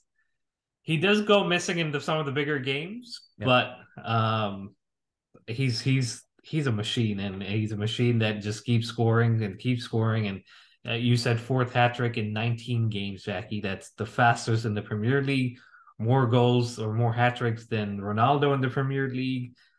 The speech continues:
Speaker 1: Um, he would have won the Golden Boot in sixteen seasons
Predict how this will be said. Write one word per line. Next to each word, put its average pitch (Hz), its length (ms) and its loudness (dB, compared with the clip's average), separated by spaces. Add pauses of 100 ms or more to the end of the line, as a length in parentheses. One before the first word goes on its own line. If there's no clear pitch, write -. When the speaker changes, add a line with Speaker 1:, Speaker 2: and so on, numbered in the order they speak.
(220)
Speaker 1:
Um, 95 540 -4 (240)
he 117 300 0
would 110 180 2
have 107 160 2
won 127 240 2
the 127 80 2
Golden 127 500 2
Boot 131 300 -2
in 113 240 -4
sixteen 139 680 -2
seasons 131 600 0